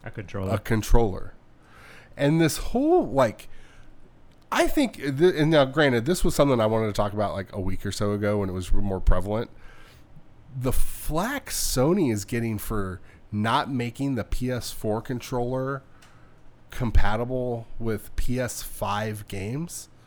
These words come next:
Speaker 2: I'm like, "Who cares? If you have a P S five, you have a P S five controller.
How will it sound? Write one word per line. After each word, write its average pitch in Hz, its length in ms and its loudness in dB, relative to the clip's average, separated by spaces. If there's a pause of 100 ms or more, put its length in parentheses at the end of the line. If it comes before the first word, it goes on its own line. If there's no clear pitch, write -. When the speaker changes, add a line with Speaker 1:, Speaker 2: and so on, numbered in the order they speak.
(100)
Speaker 2:
I'm 123 120 -4
like, 147 200 -2 (1160)
"Who 294 380 8
cares? 320 760 -4 (300)
If 208 200 -6
you 247 160 2
have 277 240 2
a 285 100 0
P 269 220 2
S 247 240 0
five, 170 600 -2 (840)
you 240 220 4
have 254 300 4
a 269 100 6
P 262 180 4
S 262 200 4
five 294 300 -2
controller. 101 580 -6